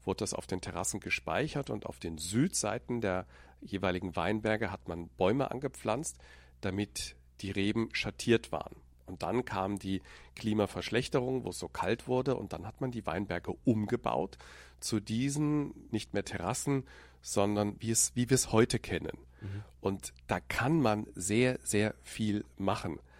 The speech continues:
Speaker 1: Aber das ist ein größ-, ja, ein größeres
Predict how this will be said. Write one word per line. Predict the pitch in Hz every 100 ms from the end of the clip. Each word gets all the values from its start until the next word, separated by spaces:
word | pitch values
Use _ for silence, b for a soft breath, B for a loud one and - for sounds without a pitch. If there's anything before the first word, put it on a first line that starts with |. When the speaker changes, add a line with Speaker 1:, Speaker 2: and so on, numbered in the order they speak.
| b b -
Speaker 1:
Aber | 95
das | 90 87 -
ist | - - - -
ein | 90 90 87 - - - - -
größ-, | 92 98 110 107 - - -
ja, | 87 104
ein | 98 87
größeres | 104 127 - 107 110 -